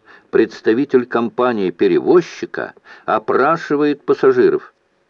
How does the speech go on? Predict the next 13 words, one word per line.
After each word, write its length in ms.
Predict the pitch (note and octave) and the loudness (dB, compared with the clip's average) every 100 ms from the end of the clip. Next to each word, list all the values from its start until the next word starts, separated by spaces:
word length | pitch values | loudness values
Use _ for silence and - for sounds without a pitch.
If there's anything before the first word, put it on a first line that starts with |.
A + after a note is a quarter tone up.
| _ _ _ _ | _ _ _ _
Это 220 | F2+ - | -4 -4
серьёзное 600 | - F#2+ F#2+ A2 G2+ A2 | -2 0 2 2 2 -4
нарушение. 600 | A2 A2+ - E3+ D3+ E2+ - _ _ _ _ - - | -2 -2 0 0 0 -6 -12 _ _ _ _ -20 -14
Майку 600 | F#2 G#2+ C3 C3+ B2+ C3 | -6 -2 2 0 0 0
Ли 500 | B2 B2 B2+ C#3 C#3 - | 2 0 0 -2 -4 -4
здесь 560 | A2+ F#2 F2+ G2 - | -6 -4 0 0 0
не 120 | A#2+ | -4
место. 540 | C#3 G3+ C3+ - - C2+ _ _ _ _ _ _ _ _ _ _ _ _ | 2 2 0 -4 -10 -10 _ _ _ _ _ _ _ _ _ _ _ _
Кейси 500 | - A2+ G#2 - G2 F#2+ | -2 0 0 0 2 2
вспомнила 540 | - - G2+ F#2 F#2 | 0 0 0 2 -4
слова 540 | F2+ F#2 F#2 F#2+ F#2 | -2 0 2 2 2
Кей 340 | E2+ - F#2+ F#2 | 0 4 4 6
Лианг. 640 | F2 F#2 F2+ D2+ B1 - | 4 2 2 -6 -10 -20